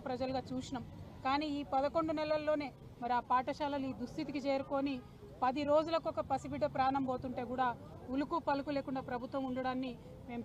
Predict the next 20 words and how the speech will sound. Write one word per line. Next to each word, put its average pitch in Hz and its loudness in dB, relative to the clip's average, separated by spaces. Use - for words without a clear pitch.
తీవ్రంగా 277 2
ఖండిస్తూ 254 -2
ఈ 254 -2
అంశాన్ని 311 2
సీరియస్గా 311 0
తీసుకొని 285 -2
గౌరవ 269 6
ముఖ్యమంత్రి 285 -2
గారు 269 6
ఇంటర్ఫియర్ 302 2
అయ్యి 285 0
తక్షణమే 285 0
ఈ 240 -10
పరిస్థితిని 277 2
చక్కబెట్టాలని 262 0
చెప్పి 247 -4
ప్రభుత్వాన్ని 254 0
డిమాండ్ 269 6
చేస్తూ 269 0
ఉన్నాం. 330 0